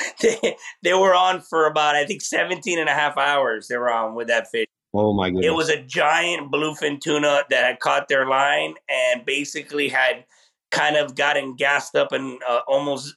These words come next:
Speaker 1: died while it was down there. So it's trying to bring up, you know, size of a school bus flat, you know, up, uh, fifteen, sixteen hundred feet. It was just,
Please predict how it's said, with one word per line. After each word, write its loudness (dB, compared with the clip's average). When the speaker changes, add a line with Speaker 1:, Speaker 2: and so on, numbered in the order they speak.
Speaker 1:
died 2
while 2
it 2
was -4
down 2
there. 0
So 2
it's -2
trying 0
to -2
bring 2
up, 2
you -2
know, 4
size 0
of -4
a -4
school -4
bus 2
flat, 2
you -6
know, 2
up, 2
uh, 2
fifteen, -4
sixteen -4
hundred 0
feet. -2
It 2
was 0
just, -4